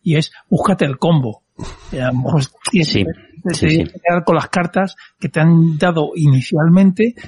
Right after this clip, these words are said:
Speaker 1: y hasta el final de la partida no lo puedes usar.
Speaker 2: Pues
Speaker 1: Y
Speaker 2: tienes un millón de cartas, esas las echas y ya está, y ya ahí te, te vendrán
Speaker 1: Oh,
Speaker 2: cartas nuevas.
Speaker 1: pues mal, el buen jugador de Terraforming lo que hace el cabrón es guardarlo. Te lo digo porque yo he jugado con tíos buenos,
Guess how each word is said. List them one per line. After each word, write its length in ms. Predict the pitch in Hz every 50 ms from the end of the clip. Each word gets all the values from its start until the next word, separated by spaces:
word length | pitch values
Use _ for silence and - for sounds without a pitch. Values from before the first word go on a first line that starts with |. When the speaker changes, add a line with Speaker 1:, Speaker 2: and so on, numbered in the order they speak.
| - _
Speaker 1:
y 120 | - 165
hasta 240 | 143 131 - - 139
el 40 | 139
final 300 | - - 190 156 151 160
de 60 | 175 185
la 120 | 196 196
partida 420 | 180 202 185 180 - 208 233 262 294 - -
no 120 | 294 277
lo 20 | 208
puedes 280 | - 175 156 139 139
usar. 360 | 175 156 131 185 196 - - _ _ _ _ _ - - -
Speaker 2:
Pues 160 | - - - 151
Speaker 1:
Y 20 |
Speaker 2:
tienes 240 | - 131 135 139 -
un 100 | 139 117
millón 220 | 107 101 104 101 98
de 80 | 98
cartas, 380 | - 151 151 - - - 104 -
esas 240 | 123 120 - 135 120
las 160 | 131 123 - -
echas 300 | 151 - - 120 - -
y 40 | 113
ya 40 | 107
está, 320 | 101 - - 135 131 120
y 100 | 110 110
ya 180 | 107 107 104 104
ahí 180 | 104 107 107 104
te, 120 | 98 - 107 104
te 160 | 101 - 107
vendrán 640 | 107 107 107 110 110 107 104 104 104 104 104 104 107 - _ - - - - -
Speaker 1:
Oh, 120 | - -
Speaker 2:
cartas 280 | - - - - 110 110
nuevas. 440 | 120 123 131 127 110 101 - - -
Speaker 1:
pues 200 | - 156 143 143
mal, 320 | 143 156 151 170 160 143 156
el 180 | 135 120 139 135
buen 220 | 127 143 151 165
jugador 500 | 165 165 170 - 196 185 185 185 175 165
de 120 | 165 156 143
Terraforming 680 | - 147 143 139 127 - - 156 156 170 180 190 196
lo 120 | 180 160 143
que 80 | 151
hace 140 | 143 - -
el 100 | 170 -
cabrón 440 | - 170 147 143 147 151 160 170 175
es 100 | 180 175
guardarlo. 580 | 151 156 143 139 139 139 143 139 135 135 131 131
Te 100 | - -
lo 60 | 131
digo 200 | 131 139 143 151
porque 320 | 156 151 147 143 143 135 135
yo 100 | 139 139
he 20 |
jugado 280 | - - 170 151 143 143
con 180 | - 143 143
tíos 220 | 135 - 147 131 131
buenos, 500 | 131 123 131 131 135 147 170 190 -